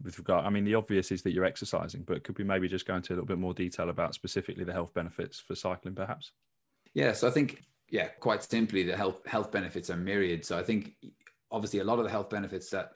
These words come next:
Speaker 2: you derive from cycling would just be the more broad health benefits that we see from exercise, uh, things like cardiovascular health and fitness, weight management. Cycling in particular, great from a weight management perspective because the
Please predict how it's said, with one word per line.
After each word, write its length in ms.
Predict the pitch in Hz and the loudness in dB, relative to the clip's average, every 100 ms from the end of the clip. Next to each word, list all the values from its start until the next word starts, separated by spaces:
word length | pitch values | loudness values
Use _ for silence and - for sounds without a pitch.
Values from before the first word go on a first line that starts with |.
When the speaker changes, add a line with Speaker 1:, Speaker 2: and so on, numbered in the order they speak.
| - | -14
Speaker 2:
you 160 | 98 | -10
derive 380 | 87 98 101 95 | -6 -2 0 0
from 100 | 92 | -4
cycling 500 | 85 92 87 85 85 | -4 -4 -4 -6 -6
would 120 | 87 85 | -6 -6
just 180 | 95 | -6
be 80 | - | -6
the 120 | 90 | -4
more 160 | 90 87 | -4 -6
broad 360 | 82 92 92 87 | -4 -2 -2 -2
health 280 | 95 87 | -4 -4
benefits 320 | 90 87 85 - | -6 -6 -8 -10
that 100 | - | -10
we 80 | |
see 180 | 85 - | -8 -8
from 140 | 85 87 | -6 -6
exercise, 720 | 85 - - 87 82 - - | -8 -8 -4 -2 -2 -6 -12
uh, 220 | 85 85 82 - - - _ _ - | -10 -10 -10 -14 -20 -20 _ _ -4
things 240 | 90 85 | -2 0
like 300 | 87 85 - | 0 -2 -6
cardiovascular 640 | - 90 87 90 85 - 82 | -2 0 2 0 -2 -2 -2
health 260 | 85 82 | -2 -2
and 120 | 80 | -6
fitness, 600 | 73 95 92 85 - - - | -2 -2 -2 -6 -6 -10 -6
weight 280 | 87 90 87 | -4 -2 -2
management. 600 | 90 90 85 90 85 - - - - _ | -4 -4 -4 -2 -4 -6 -20 -20 -20 _
Cycling 380 | - 104 104 95 | 0 2 2 -2
in 60 | |
particular, 760 | 82 87 107 98 95 92 90 87 - | -2 0 0 0 4 4 4 -2 -8
great 260 | - 95 87 | -2 0 0
from 120 | 95 | -2
a 40 | 87 | 0
weight 220 | 98 98 | 0 0
management 320 | 107 87 85 | -2 -2 -4
perspective 480 | 85 - 95 - 85 | -6 -4 -4 -2 -4
because 640 | 82 - 82 80 - - 95 | -4 -2 -2 -2 -4 -8 -4
the 420 | 85 82 80 | -2 -2 -4